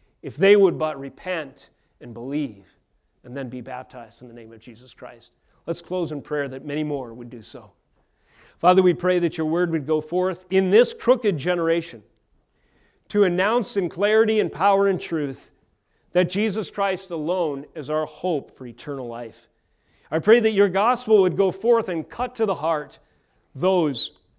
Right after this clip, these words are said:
who, upon this revelation of truth, realize that they have sinned against a mighty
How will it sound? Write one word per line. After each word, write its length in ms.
who, 80
upon 580
this 280
revelation 640
of 80
truth, 380
realize 640
that 120
they 80
have 140
sinned 560
against 560
a 100
mighty 580